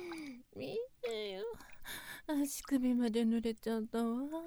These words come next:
<laughs> え、調子？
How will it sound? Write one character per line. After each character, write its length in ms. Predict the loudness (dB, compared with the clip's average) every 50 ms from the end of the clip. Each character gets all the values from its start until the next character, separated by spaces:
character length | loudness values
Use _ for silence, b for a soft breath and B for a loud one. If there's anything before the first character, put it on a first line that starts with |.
| -8 -12 -14 -14 -16 -18 -20 -14 _ -4
<laughs> 1040 | -4 -2 -2 -2 -2 -2 -2 -4 -6 -8 -8 -10 -12 -14 -16 -16 -10 -8 -8 -6 -6 -10 B B B B B B B B B -20 -20 -20 -20 -20 -6 -4 -4 -4 -2 -6 -6 -6 -6 -6 -8 -10 -12
え、 320 | -6 0 2 2 2 2 -2 -6 -12 -20 -16
調 140 | -2 2 4 4 6 4 2 -2
子？ 340 | -4 -8 -10 -10 -10 -10